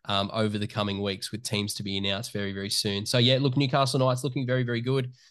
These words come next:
Um, but hey, I'm a Knights fan, so I know the, the ups and downs of this competition. So I, I won't be getting too confident, um, just yet, although I'd, I'd like to see us take on the Chooks, uh, soon. That, that would, that would be a good one. All right, mate, well, let's have a look at the draw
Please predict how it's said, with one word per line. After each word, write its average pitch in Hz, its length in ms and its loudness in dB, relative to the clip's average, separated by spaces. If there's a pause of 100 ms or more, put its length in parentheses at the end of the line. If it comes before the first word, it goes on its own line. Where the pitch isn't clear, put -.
(140)
Um, 110 460 0 (420)
but 101 100 -4
hey, 101 260 0
I'm 101 120 -2
a 101 40 2
Knights 101 220 2
fan, 95 260 -4
so 101 140 -2
I 101 60 0
know 104 260 2
the, 101 300 -8
the 107 120 -2
ups 104 220 -2
and 104 80 0
downs 101 300 0
of 98 80 -6
this 104 100 -6
competition. 107 640 -8
So 107 280 -2
I, 113 160 -2
I 117 40 2
won't 123 220 4
be 123 80 2
getting 117 260 0
too 110 220 -2
confident, 104 480 -6 (420)
um, 98 240 -4
just - 320 -2
yet, 101 300 -2
although 110 420 -6 (160)
I'd, 120 120 -10
I'd 117 120 -6
like 131 140 -4
to 131 40 -6
see 117 160 -4
us 107 100 -4
take 110 220 -2
on 95 120 -4
the 117 80 -6
Chooks, - 420 0 (480)
uh, 98 300 0
soon. 123 420 2
That, 127 160 -2
that 107 140 -4
would, 113 140 -8
that 110 100 0
would 107 160 0
be 101 120 -2
a 101 60 -2
good 104 160 -6
one. 104 300 -4 (840)
All 123 120 4
right, 131 100 8
mate, 135 160 4
well, 135 100 4
let's 156 280 2
have 170 180 2
a 160 60 4
look 147 240 2
at 147 100 -4
the 127 80 0
draw 131 480 0